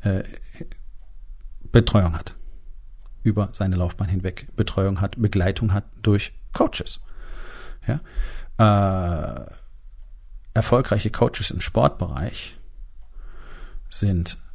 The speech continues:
brillante Mentoren in aller Regel. Also nicht bloß hier, ich zeig dir, wie du den Ball besser wirfst oder wie du den Schläger besser hältst,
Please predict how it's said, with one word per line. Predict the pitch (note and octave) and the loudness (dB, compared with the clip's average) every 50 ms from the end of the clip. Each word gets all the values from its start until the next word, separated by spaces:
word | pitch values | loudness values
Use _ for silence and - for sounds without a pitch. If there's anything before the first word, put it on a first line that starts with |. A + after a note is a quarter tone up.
| - - - | -12 -10 -6
brillante | - G2 F#2+ E2+ F#2+ F#2+ A#2+ B2 A2 G#2 G#2 G2+ G#2+ A2 - A2 | -4 2 4 6 8 10 10 10 10 10 8 8 8 6 6 6
Mentoren | G2+ G2 F#2+ F#2 - - B2+ C3 A#2 G#2+ F#2 | 6 6 6 6 8 10 10 10 10 8 6
in | E2+ A1+ A#1 | 4 4 2
aller | C#2 E2+ F2+ F2+ - | 2 2 2 2 0
Regel. | D#2+ D#2+ E2+ - - - - - - - - - - - - - - | -2 -4 -6 -6 -8 -12 -10 -12 -12 -12 -12 -12 -12 -10 -8 -4 -2
Also | F2+ E2+ F#2+ G#2+ | 0 4 6 6
nicht | B2 - - | 6 6 6
bloß | - G#2+ - - | 4 4 4 4
hier, | - - G2+ F2+ D#2+ - | 2 4 4 4 4 2
ich | - - | 0 -2
zeig | - - - G#2+ - - | 0 4 4 4 4 4
dir, | - G2+ F#2+ G2 | 2 2 4 4
wie | G2 | 4
du | F#2+ G2 F#2 | 4 4 4
den | F#2 F2+ E2+ | 4 4 4
Ball | F#2 - G2 F2 | 4 4 4 4
besser | F2+ F#2 F2 - - F#2 D2+ D2+ | 2 2 2 2 0 0 0 2
wirfst | E2+ E2 E2 - - - | 0 0 0 0 0 0
oder | C3 G2 F2+ F2+ | 0 0 0 0
wie | G2 F#2+ | 2 2
du | F#2+ F2+ E2 - | 2 2 0 0
den | - - - G2 - | -2 -2 0 0 2
Schläger | - - - F#2+ G2 G2+ F#2 F2+ | 2 2 2 2 4 4 4 4
besser | F2+ F2 E2 - - F2+ | 4 2 2 2 0 0
hältst, | D#2+ E2 - - - - - - - | 0 -2 -2 -4 -6 -8 -8 -8 -8